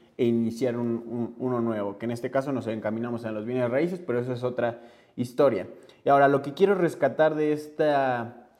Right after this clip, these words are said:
pequeña historia de mi primer emprendimiento y de mi primer fracaso es exactamente una lección. Y me refiero a los márgenes de utilidad. ¿Qué margen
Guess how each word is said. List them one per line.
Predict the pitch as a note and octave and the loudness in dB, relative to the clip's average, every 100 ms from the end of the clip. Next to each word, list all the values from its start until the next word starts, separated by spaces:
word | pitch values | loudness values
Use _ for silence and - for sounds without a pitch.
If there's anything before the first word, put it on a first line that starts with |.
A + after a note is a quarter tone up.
| - | 0
pequeña | A#2 A#2+ D3 D3+ D3+ C3+ A#2 - - _ _ | 0 2 0 0 -2 -4 -6 -10 -20 _ _
historia | B2 G#2+ - C#3 D3 | -6 -6 0 2 4
de | C#3+ | 4
mi | B2 | 2
primer | A2 A2+ A#2+ C3 C#3 C#3 - | -2 -2 0 0 -2 -6 -10
emprendimiento | C3+ A#2 A#2 A#2 A2+ A#2+ C3+ C#3 | -6 -6 -2 -2 -2 -2 -2 0
y | |
de | C3 | -2
mi | A#2 | -2
primer | G#2 A#2 B2 | -4 -6 -6
fracaso | B2+ C3+ - C3+ C#3 E3 - _ _ | -2 -4 -2 -4 -4 -10 -12 _ _
es | - C3+ | -6 -4
exactamente | D3 - - D3+ - D3+ C3+ C3+ C#3 C#3 D3+ D3+ - _ - | -6 -2 0 2 2 2 2 2 0 0 -2 -2 -14 _ -2
una | C3 C#3+ | 2 4
lección. | B2+ A2+ - A#2+ F#2 - - _ _ _ _ _ _ _ | 2 0 -2 -6 -6 -10 -20 _ _ _ _ _ _ _
Y | - | 2
me | C3+ | 4
refiero | C3 C3 C3+ E3 E3+ E3+ - - - - _ - | 4 4 4 8 8 8 0 -14 -18 -20 _ 4
a | D#3 F3+ - - - _ _ - | 6 6 0 -14 -20 _ _ -2
los | C3+ B2+ | 2 4
márgenes | C#3+ D#3+ D#3+ F3 E3 D#3 | 4 4 2 0 -2 -2
de | C#3 | -2
utilidad. | C3 A#2 A2+ A#2 - | -2 -2 0 -2 -2
¿Qué | - | 2
margen | G#3+ G#3 G3+ F#3+ G3 F#3+ F#3 | 4 4 2 0 0 -2 -4